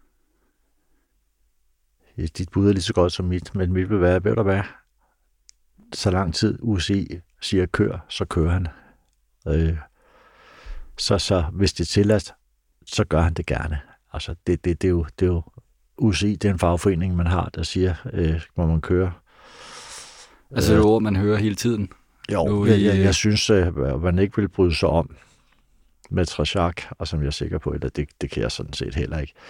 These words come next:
Speaker 1: Det er de her journalister, man ser nogle gange journalister, der skal stille nogle kritiske spørgsmål til rytterne. Rytterne, der måske er ved at køre en klassiker, der måske er ved at køre en Tour de France-etape, har jeg set,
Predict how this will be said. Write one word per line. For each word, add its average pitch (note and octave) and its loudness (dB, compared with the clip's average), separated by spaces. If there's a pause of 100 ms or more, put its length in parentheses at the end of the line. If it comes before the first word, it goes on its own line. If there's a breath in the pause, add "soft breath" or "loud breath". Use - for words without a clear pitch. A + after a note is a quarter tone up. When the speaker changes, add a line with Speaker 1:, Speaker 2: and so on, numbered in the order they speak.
(440 loud breath)
Speaker 1:
Det G2 4
er F2+ 2
de G2 -2
her F2+ 2
journalister, F2 0
man F2 -2
ser E2+ 0
nogle F#2 -2
gange F2+ -2
journalister, F2 -2
der E2+ -2
skal E2 -4
stille D#2+ 2
nogle E2 2
kritiske F#2 -4
spørgsmål D#2+ -2
til F#2 -6
rytterne. E2+ 0 (1160 loud breath)
Rytterne, G#2 4
der G2 0
måske F2 0
er - 0
ved E2+ 0
at - -4
køre - -6
en - -10
klassiker, B2+ 2 (160)
der G2 2
måske E2 0
er D2+ -2
ved F2 2
at D2+ -2
køre F#2 0 (180)
en F2+ 2 (1200 loud breath)
Tour G#2+ 6
de F#2 2
France-etape, A#2 2
har A2 2
jeg G2+ 2
set, - 0